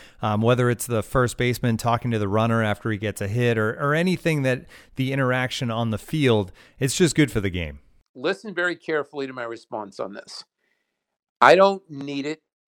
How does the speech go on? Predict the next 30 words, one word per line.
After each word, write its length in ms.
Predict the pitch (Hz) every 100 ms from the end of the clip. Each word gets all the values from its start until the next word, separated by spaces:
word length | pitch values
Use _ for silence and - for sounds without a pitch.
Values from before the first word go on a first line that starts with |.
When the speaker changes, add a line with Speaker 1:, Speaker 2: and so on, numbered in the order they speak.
| _ _ _ -
Speaker 2:
I 80 | 117
don't 320 | 135 139 143 _
require 560 | _ - - 123 123 110
it, 120 | 110 -
but 120 | 113
I'm 80 | 113
not 100 | 110
offended 540 | 110 - 120 110 82
by 140 | 92
it. 160 | 85 - _
In 80 | 104
other 220 | 127 139
words, 520 | 110 107 101 95 - - _ _ -
me 520 | 113 139 127 107 113
as 280 | 127 120 110
someone 320 | 143 123 113
who 100 | 107
just, 320 | 107 113 98
who's 200 | - 113
a 40 | 107
connoisseur 640 | - - 147 165 - 135
of 80 | 120
the 80 | 107
game, 240 | 104 101
as, 360 | 101 101 113 98
as 40 |
arrogant 380 | 113 120 113 110
as 80 | 104
that 180 | 107 -
sounds, 440 | 110 98 92 -